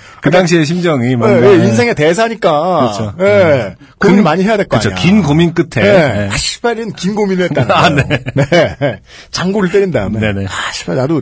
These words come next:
Speaker 2: 결혼이라는 걸 생각해봐야 될 수도 있겠구나."
Speaker 1: 네.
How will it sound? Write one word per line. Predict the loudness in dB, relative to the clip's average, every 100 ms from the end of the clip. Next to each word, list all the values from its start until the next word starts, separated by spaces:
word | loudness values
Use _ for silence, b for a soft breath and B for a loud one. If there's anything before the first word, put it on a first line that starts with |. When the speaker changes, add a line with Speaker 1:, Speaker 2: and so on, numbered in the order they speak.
| -6
Speaker 2:
결혼이라는 | -4 -2 -2 -2
걸 | -4
생각해봐야 | -6 -8 -6 -4
될 | -4
수도 | -6 -8
있겠구나." | -6 -4 -4 -6 -8 -8
Speaker 1:
네. | -8 -8